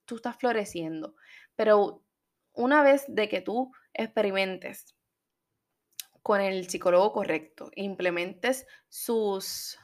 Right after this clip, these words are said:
sus guías, sus recomendaciones, mami, el jardín botánico se va a quedar corto al lado tuyo. O sea, tú vas a florecer. Y, y eso es, eso es lo lindo, eso es lo lindo. Tú reconocer que tienes,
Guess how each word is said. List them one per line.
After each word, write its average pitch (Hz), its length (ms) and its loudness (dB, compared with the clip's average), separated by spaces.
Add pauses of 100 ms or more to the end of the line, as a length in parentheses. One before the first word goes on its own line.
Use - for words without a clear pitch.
(460)
sus 180 380 -10
guías, 220 640 2 (340)
sus 214 280 -2
recomendaciones, 190 1300 -2 (920)
mami, 208 440 -8
el 190 120 -8
jardín 185 600 -2
botánico 185 460 0
se 165 120 -6
va 156 60 0
a 156 40 -4
quedar 160 280 0
corto 147 400 -4
al 156 140 0
lado 156 200 0
tuyo. - 320 -8
O - 100 -8
sea, 151 260 -2
tú 220 320 -6
vas 175 360 4
a - 80 -12
florecer. - 720 -6 (540)
Y, 160 560 -4 (480)
y 190 200 0
eso 196 220 2
es, - 320 -6
eso 202 200 0
es 233 60 4
lo 202 140 8
lindo, 165 400 -2
eso 202 180 -8
es 208 60 -4
lo 214 100 2
lindo. 170 380 -4
Tú 196 120 -4
reconocer 247 580 0
que 208 140 -8
tienes, 202 480 -4